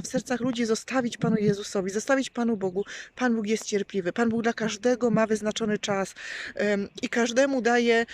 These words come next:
wzrost tego ziarna w odpowiednim czasie. I być może my nie zobaczymy owoców naszego ewangelizowania, naszego świadczenia o Chrystusie.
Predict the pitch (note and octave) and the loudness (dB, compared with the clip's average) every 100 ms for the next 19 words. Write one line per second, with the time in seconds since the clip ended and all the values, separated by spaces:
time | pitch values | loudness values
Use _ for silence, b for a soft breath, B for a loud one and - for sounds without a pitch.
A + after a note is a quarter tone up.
0 | B F#3 A3 D4+ F4 - C4+ C4+ C#4+ D4+ | B -8 0 0 2 0 -2 0 2 0
1 | A#3+ - A#3+ A#3+ A#3 A#3 G#3 F#3+ F3+ F3+ | -2 -4 -4 -4 0 0 2 -2 0 -4
2 | F3+ B B A#3 B3 B3+ C#4 C#4 C4+ C#4 | -6 B B -4 0 2 2 2 2 2
3 | C#4+ C#4 C4+ C#4+ E4 E4+ C4+ - G#3 A3+ | 2 2 0 0 0 0 0 -2 -2 -4
4 | - G3+ G#3 - G#3+ G3 G3 F#3+ - G#3 | -4 -4 -2 -2 -2 0 2 2 2 2
5 | G#3 G#3 G3+ G#3 G3+ F#3 G3+ G3 F#3 F#3+ | 2 4 2 2 2 2 2 0 0 -2
6 | A#3 G3+ G#3 B B B G#3 - B3 - | 0 2 0 B B B -4 -2 -2 2
7 | A#3+ A#3 A#3 A3+ - G#3 G3+ - F3+ | 4 4 2 -2 -2 -4 -2 -2 -4